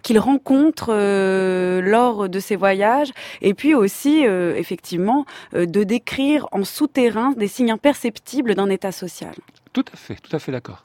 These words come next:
Speaker 2: Oui, oui. Mais c'est en dix-huit cent trente et un, hein. Euh, c'est-à-dire qu'il est dans le voyage, là. Il est, euh, aux États-Unis depuis trois mois. Et, euh, ça prépare, en effet, ce qu'il va publier en dix-huit cent trente-cinq et en dix-huit cent quarante, La démocratie numéro un, La démocratie numéro deux.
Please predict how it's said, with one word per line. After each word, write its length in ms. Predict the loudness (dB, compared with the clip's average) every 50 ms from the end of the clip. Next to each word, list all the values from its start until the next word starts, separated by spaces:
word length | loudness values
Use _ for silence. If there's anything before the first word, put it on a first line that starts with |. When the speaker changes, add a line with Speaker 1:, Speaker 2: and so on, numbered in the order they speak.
| -10
Speaker 2:
Oui, 80 | -6 -6
oui. 220 | -6 -6 -6 -10 _ _ _ _ _ _ _ _ _ _ _ _ _ -6
Mais 60 | -4
c'est 180 | 0 2 4 4 4
en 80 | 4
dix-huit 180 | 2 2 0 -2
cent 160 | 0 -2 -2
trente 220 | 0 0 0 2
et 80 | 2 4
un, 180 | 4 4 2 0
hein. 80 | -4 -6 -8 -10 -18 -18 -12 -6 -2
Euh, 140 | -2 -2 0
c'est-à-dire 420 | 0 0 0 0 2 2 0 0
qu'il 180 | 0 0 0 0
est 80 | 2
dans 160 | 4 4 4
le 80 | 4 2
voyage, 520 | 2 0 -2 0 0 0 0 0 -2 -2
là. 200 | -4 -2 -2 -4 -4 _ -16 -20 -20 -18 -8 -2
Il 220 | -2 0 2 2
est, 220 | 2 2 2 2 2
euh, 240 | 0 0 -2 -2 -4
aux 40 |
États-Unis 460 | -4 -4 -2 -2 -2 0 0 0 0 0
depuis 200 | -2 -4 -8 -8
trois 220 | -4 -2 0 2
mois. 320 | 2 2 2 2 2 0 -2 _ -20 -20 -20 -20 -20 -20 -14 -6
Et, 300 | -2 -2 0 0 0 -2
euh, 840 | -2 -2 -2 -2 -2 -4 -4 -6 -6 -8 -8 -8 -8 -8 -10 -12 -12 -14
ça 180 | -8 -4 -4 -4
prépare, 500 | -2 -2 -4 -6 -2 0 0 2 2 2
en 100 | 0 -2
effet, 300 | -4 -6 -6 -4 -4 -4
ce 120 | -4 -4
qu'il 160 | -8 -8 -8 -6
va 140 | -6 -6
publier 420 | -6 -6 -8 -8 -6 -6 -4 -2 -2
en 80 | -2
dix-huit 220 | -4 -4 -6 -8 -6
cent 180 | -6 -6 -6
trente-cinq 600 | -6 -4 -4 -4 -4 -4 -2 -2 0 0 0 -4 -6 -14 _ _ _ _ _ -8 -6
et 80 | -4
en 80 | -2 -2
dix-huit 220 | -4 -6 -8 -10
cent 180 | -8 -6 -6 -6
quarante, 360 | -4 -6 -4 -2 -2 -4 -4
La 80 | -4 -6
démocratie 520 | -4 -4 -4 -4 -6 -6 -8 -8 -6 -6
numéro 360 | -6 -4 -6 -6 -6 -6 -4
un, 40 | -4
La 80 | -4 -4
démocratie 480 | -4 -6 -8 -10 -12 -14 -12 -8 -6
numéro 260 | -6 -6 -6 -6 -8 -8
deux. 140 | -8 -12